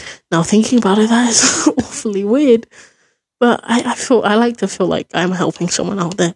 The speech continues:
entertaining someone out there, and hopefully, if you're lonely at night or whatnot, <laughs> if you're listening to the podcast, or maybe you're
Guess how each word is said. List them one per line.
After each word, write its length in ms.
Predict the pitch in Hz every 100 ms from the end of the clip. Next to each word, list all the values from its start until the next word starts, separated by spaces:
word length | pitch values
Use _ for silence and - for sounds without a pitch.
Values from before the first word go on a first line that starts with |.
| -
entertaining 600 | 214 - - 156 151 151
someone 300 | - 156 147
out 180 | 143 156
there, 200 | 160 160 - - - - -
and 120 | 220
hopefully, 500 | 220 233 - 208 196 _ _ _ _ _ _ _ -
if 180 | 233 -
you're 100 | 185
lonely 480 | 214 240 226 220
at 120 | 208 196
night 220 | 202 226
or 80 | 240
whatnot, 380 | 208 226 240
<laughs> 40 | 226
if 100 | 233
you're 120 | 233
listening 520 | 208 202 - 214 214 - _ _ _ _
to 80 | 220
the 60 |
podcast, 560 | 214 208 208 226 220 -
or 80 | 180
maybe 240 | 185 202
you're 260 | 190 151